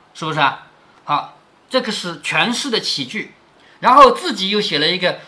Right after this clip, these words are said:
“入泥莲洁白”。好，提醒你啊，每一个人写诗，你要围绕着他的个性。比如说林黛玉写的诗，薛宝钗写的诗，对不对？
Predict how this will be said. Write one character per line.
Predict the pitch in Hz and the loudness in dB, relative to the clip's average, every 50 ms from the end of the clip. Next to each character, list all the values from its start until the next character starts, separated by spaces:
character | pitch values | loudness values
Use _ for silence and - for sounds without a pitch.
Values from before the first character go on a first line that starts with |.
| - - | -18 -8
“入 | 285 370 359 311 254 | -4 -2 2 2 2
泥 | 220 190 170 170 190 214 262 262 - - - | 2 2 0 -2 -2 -2 -2 -4 -8 -12 -6
莲 | 139 143 147 170 240 262 - | -2 0 2 2 2 0 -2
洁 | - - 135 180 226 | -2 0 0 0 0
白”。 | 226 - 113 107 123 143 - - - - - - | 0 0 0 2 0 0 -2 -6 -16 -20 -6 4
好， | - 170 - - - - - | 4 4 4 4 -2 -12 -8
提 | - 233 277 | -2 0 2
醒 | 294 320 285 | 2 2 2
你 | 214 180 | 2 4
啊， | 170 170 170 170 - - - - _ _ _ | 6 4 4 4 2 -8 -18 -20 _ _ _
每 | - 196 202 190 185 | 0 4 4 6 6
一 | 202 277 311 | 6 2 0
个 | 320 403 | 2 4
人 | 359 330 | 4 4
写 | 254 - - 180 170 | 4 4 2 0 0
诗， | 170 - 240 269 285 269 - | -2 -2 0 0 0 -2 -4
你 | - 185 185 | -6 -2 0
要 | 220 - | 2 2
围 | - 170 233 285 | 2 2 -2 2
绕 | 285 214 175 | 2 2 2
着 | 165 180 | 2 0
他 | 180 - 202 | -2 -2 -2
的 | 202 196 196 - - | -2 -2 -6 -10 -4
个 | - 370 294 196 | -2 2 2 2
性。 | 151 - - 165 127 - - - - _ - _ | 0 0 -4 -6 -8 -8 -10 -18 -20 _ -18 _
比 | - 175 | -4 -2
如 | 220 262 | -2 4
说 | 254 269 220 - - - - - | 6 6 6 6 2 -8 -16 -8
林 | 156 165 220 | -6 -4 0
黛 | 247 233 | 0 0
玉 | 202 | 0
写 | 185 - 156 | -2 -4 -6
的 | 143 135 | -8 -8
诗， | - - 160 147 143 143 - _ _ _ _ - | -10 -8 -10 -10 -10 -12 -16 _ _ _ _ -10
薛 | - 247 | -4 0
宝 | 202 190 | 0 0
钗 | 185 | 0
写 | 185 160 156 | 0 -4 -4
的 | 139 | -6
诗， | 135 - 147 139 - - - | -8 -8 -10 -12 -12 -12 -8
对 | - 202 | -6 -4
不 | 202 | 0
对？ | 196 196 180 | 2 0 0